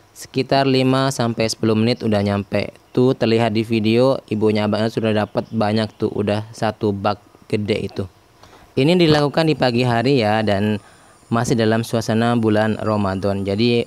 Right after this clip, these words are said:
biar nggak begitu panas. Yuk kita lihat lebih dekat tentang ladangnya Abang El. Nggak semuanya dipanen sih, karena beberapa masih ya ada yang berwarna hijau.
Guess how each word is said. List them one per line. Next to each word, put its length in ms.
biar 360
nggak 200
begitu 400
panas. 480
Yuk 240
kita 240
lihat 360
lebih 280
dekat 480
tentang 640
ladangnya 600
Abang 400
El. 200
Nggak 320
semuanya 640
dipanen 480
sih, 320
karena 240
beberapa 400
masih 520
ya 80
ada 280
yang 160
berwarna 320
hijau. 440